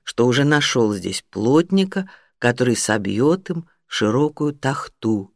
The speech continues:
на которую положит тюфяк.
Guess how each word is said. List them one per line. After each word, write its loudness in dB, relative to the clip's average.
на -6
которую 0
положит -4
тюфяк. -6